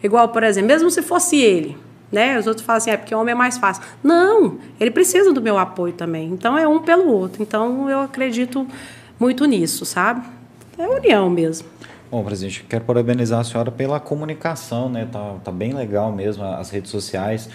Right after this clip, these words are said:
Speaker 2: A gente, de fato, tem, é, se informado das ações da sicam por meio das redes sociais de vocês. Então, eu achei que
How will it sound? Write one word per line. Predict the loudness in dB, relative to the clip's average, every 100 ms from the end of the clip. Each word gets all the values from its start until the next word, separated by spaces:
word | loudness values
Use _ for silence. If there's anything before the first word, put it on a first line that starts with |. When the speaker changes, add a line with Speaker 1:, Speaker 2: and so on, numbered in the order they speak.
| -20 -18
Speaker 2:
A | -12
gente, | -10 -8
de | -8
fato, | -8 -2 -2 -4 -10 -12 -16 -2
tem, | 0 0 -2 -4 -8
é, | -4 -2 -2
se | -2 -4
informado | -2 0 0 0 0 -2 -2
das | -4 -2
ações | -8 -8 -6 -6 -6
da | -10
sicam | -10 -10 -8 -8 -8 -16 -20 -6
por | 0 2
meio | 2 0
das | -2 -4
redes | -6 -4
sociais | -6 -6 -2 -2 -2
de |
vocês. | -4 -6 -2 -2 -2
Então, | -4 -6
eu | -4
achei | -6 -6 -10
que | -8